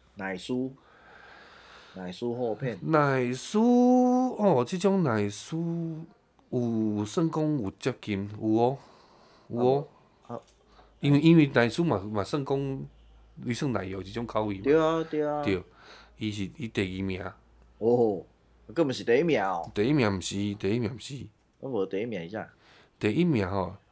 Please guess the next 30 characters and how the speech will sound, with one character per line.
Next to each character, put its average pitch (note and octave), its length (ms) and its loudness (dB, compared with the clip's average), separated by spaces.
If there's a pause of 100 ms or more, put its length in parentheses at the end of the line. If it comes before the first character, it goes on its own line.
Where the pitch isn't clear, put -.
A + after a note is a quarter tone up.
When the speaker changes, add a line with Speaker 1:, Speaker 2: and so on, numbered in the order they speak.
(320)
Speaker 2:
好 G#2 220 -6
像 B2 200 -4
人 A2 160 0
讲 A#2+ 220 -4
香 B2 340 -2
蒜， G2+ 320 0
有 G2+ 160 -2
蒜 C3 240 0
头 G2 280 0
的 G#2+ 80 4
啦， A2 180 -2
吼。 G#2+ 240 -2 (320)
Speaker 1:
哦。 E3+ 320 4 (240)
Speaker 2:
香 G#3 320 -4
蒜 D3+ 340 2
吐 G2+ 220 -4
司。 A#2+ 320 -2 (760)
Speaker 1:
哦。 E3+ 180 0
Speaker 2:
第 G3 120 6
一 - 20 6
名， A#2+ 180 2 (220)
嘿， G2+ 320 0 (160)
第 C#3+ 60 -10
一 G2+ 100 -2
名。 G#2+ 40 -2
Speaker 1:
是 G#2+ 160 2
安 C3+ 120 0
怎？ D#3+ 300 2
蒜 E3 260 0
头， A2 340 -2